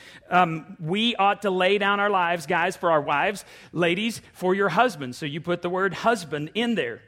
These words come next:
There's our job description, sacrifice and submission. And, and husbands, your job is to love her like Christ loved the church. The, the,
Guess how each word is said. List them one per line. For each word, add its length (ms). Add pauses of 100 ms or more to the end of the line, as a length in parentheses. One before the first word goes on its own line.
There's 200
our 80
job 320
description, 480
sacrifice 680
and 100
submission. 560 (460)
And, 240
and 120
husbands, 640 (220)
your 200
job 460
is 140
to 100
love 240
her 120
like 200
Christ 280
loved 140
the 80
church. 400 (300)
The, 320
the, 340